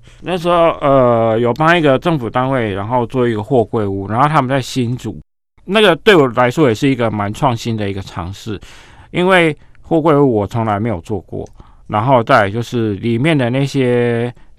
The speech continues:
怎么去设计啊，怎么摆放啊，那个我从来我都没有摸过。然后为此我们还回去台中海线那边去他们货柜屋的那个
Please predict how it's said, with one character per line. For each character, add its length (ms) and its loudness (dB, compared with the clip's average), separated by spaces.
怎 100 0
么 140 -2
去 400 2
设 320 2
计 260 0
啊， 300 4
怎 120 -8
么 420 -2
摆 260 -2
放 260 4
啊， 580 -4
那 160 -2
个 120 -4
我 420 -8
从 200 -6
来 140 0
我 120 -6
都 80 -8
没 160 -6
有 80 -6
摸 220 -10
过。 240 -14
然 120 -4
后 120 4
为 220 2
此 260 -6
我 160 -4
们 180 -6
还 280 -2
回 360 -4
去 200 -4
台 240 -4
中 180 -6
海 260 -12
线 220 -8
那 100 -6
边 340 -8
去 460 -2
他 140 -2
们 120 0
货 160 2
柜 180 0
屋 160 0
的 140 -6
那 100 -6
个 180 -6